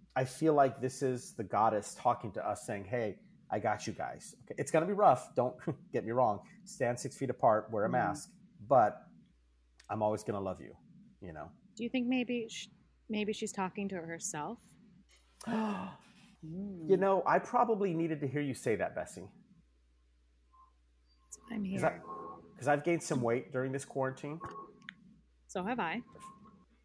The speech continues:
Speaker 1: So
Speaker 2: Well, you look great, but I can't see your bottom half.
Speaker 1: Oh, that's because I have the camera trained in on my, on my, on just my T-zone.
Speaker 2: <laughs>
Speaker 1: Um,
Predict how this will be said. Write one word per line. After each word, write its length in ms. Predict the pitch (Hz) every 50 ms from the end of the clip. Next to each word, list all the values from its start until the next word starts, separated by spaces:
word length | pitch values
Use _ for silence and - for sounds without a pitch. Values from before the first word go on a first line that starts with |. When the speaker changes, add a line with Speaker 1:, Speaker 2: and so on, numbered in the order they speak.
| _ _ _ _ _ _ _ _ - - -
Speaker 1:
So 600 | 120 - - - 139 120 107 104 101 98 95 95 - - _ - _ _ - - _ _ _ _ _ _ _ _ _ _ _ _ _ _ _ _ _ _ - - - - - - - - - - - - - -
Speaker 2:
Well, 120 | - 214
you 100 | 214 214
look 240 | 247 311 494 640 - -
great, 460 | 175 151 143 151 196 185 147 - - _ _ _ _ -
but 80 | 185
I 80 | 190 190
can't 260 | - - 220 190 -
see 340 | - - 185 170 160 147 - _ _ - _ _
your 160 | 175 170 160
bottom 260 | 160 147 143 147 147
half. 300 | - 143 135 - - - - - - - - _ _ _ _ _ _ - - - - - - -
Speaker 1:
Oh, 160 | 165 151 139 131
that's 240 | 131 143 139 -
because 260 | - - - 147 120 139
I 60 | 131
have 180 | 123 139 123 110
the 60 | 110
camera 380 | - - - 123 113 107 95 92
trained 320 | - - 139 120 107 98
in 140 | 110 101 101
on 100 | 98 92
my, 240 | 90 85 82 80 - - _
on 140 | - 98 90
my, 200 | 85 85 82 78 - - -
on 180 | 117 110 95 87 -
just 180 | 117 - -
my 100 | - 90 -
T-zone. 460 | - - 101 98 - 127 117 135 170 - _ _ _ - - - - _ _ _ _ -
Speaker 2:
<laughs> 100 | 185 -
Speaker 1:
Um, 520 | 208 - 269 - - 392 - - 359 -